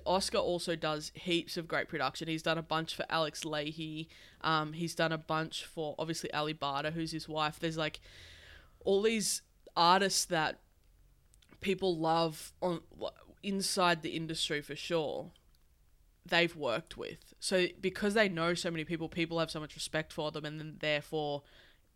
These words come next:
when they all came together, it was like, "Oh, this is a supergroup almost."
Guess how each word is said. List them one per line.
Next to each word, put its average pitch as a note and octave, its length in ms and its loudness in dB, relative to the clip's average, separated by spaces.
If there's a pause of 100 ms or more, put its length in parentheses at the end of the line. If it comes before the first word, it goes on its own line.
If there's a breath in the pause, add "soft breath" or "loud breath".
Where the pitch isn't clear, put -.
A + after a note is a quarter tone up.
when D#3+ 280 -2
they D#3 280 2
all E3 200 0
came D#3+ 300 -2
together, D3+ 640 2
it D#3+ 60 -2
was E3 160 -2
like, D3 280 -2
"Oh, F3 240 6
this E3 220 -4
is F#3 120 -2
a E3+ 60 0
supergroup E3 640 -4
almost." C#3+ 540 -8